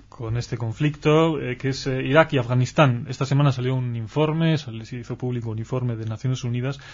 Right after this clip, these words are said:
que hablaban de vasos comunicantes del terrorismo, eh, en Irak y en Afganistán. Eh, casi tenemos un poquito de nuevo, Ken, ¿no? Eh, lo que nos comentabas tú, eh,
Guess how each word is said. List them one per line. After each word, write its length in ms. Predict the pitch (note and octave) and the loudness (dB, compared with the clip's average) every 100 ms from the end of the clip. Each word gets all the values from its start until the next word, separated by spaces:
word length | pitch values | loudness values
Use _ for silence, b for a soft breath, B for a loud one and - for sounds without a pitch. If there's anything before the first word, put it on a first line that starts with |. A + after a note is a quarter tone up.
| B | B
que 100 | - | -4
hablaban 380 | A#2+ C3+ C#3+ C3+ | 0 2 2 0
de 260 | C3+ C#3+ C3 | 0 -2 -4
vasos 360 | C3+ D3+ D3 D3 | 2 2 2 -2
comunicantes 680 | C3 A#2+ A#2 B2 B2 B2 B B B | 0 0 0 -2 -2 -6 B B B
del 200 | C3 C#3 | 2 2
terrorismo, 760 | C3+ A#2+ B2 B2 C3 C3 - - - | 2 0 0 2 2 0 -4 -12 -6
eh, 640 | A#2 A2+ A2 A2 G#2+ A2 - | -4 -4 -6 -8 -10 -14 -6
en 200 | C#3 C#3+ | 2 4
Irak 340 | C3+ C#3 C3+ - | 6 2 0 -8
y 160 | - C#3 | 0 4
en 80 | C3+ | 6
Afganistán. 600 | A#2 A2+ G#2+ - G#2 G#2 B B B B - | 4 0 -6 -8 -14 -16 B B B B -10
Eh, 760 | B2 A#2 A#2 A#2 A#2 A#2 A2+ A2 G2+ _ _ _ - - - _ - | -6 -4 -4 -4 -4 -6 -8 -12 -16 _ _ _ -20 -20 -20 _ -6
casi 460 | - C#3 D#3+ D#3+ - - - | -2 2 2 0 -4 -20 -2
tenemos 340 | C3 C#3+ B2+ | 2 4 4
un 60 | B2+ | 0
poquito 340 | C3 C#3 B2+ | -2 0 2
de 80 | B2+ | 4
nuevo, 300 | C#3+ B2+ - | 4 2 -4
Ken, 340 | - D#3 C3+ | 0 2 4
¿no? 260 | C3 D3+ B2+ | 2 0 -2
Eh, 120 | A#2+ | -2
lo 100 | A#2 | -4
que 220 | B2 A#2 | -4 -2
nos 140 | A#2 - | -4 -2
comentabas 720 | B2 B2 B2+ B2+ A#2 - - | -2 0 0 0 -2 -8 -6
tú, 260 | D#3+ C3+ B2 | -4 -2 -4
eh, 640 | A#2+ A#2+ A#2+ A#2 A#2 A2+ | -6 -6 -4 -4 -6 -8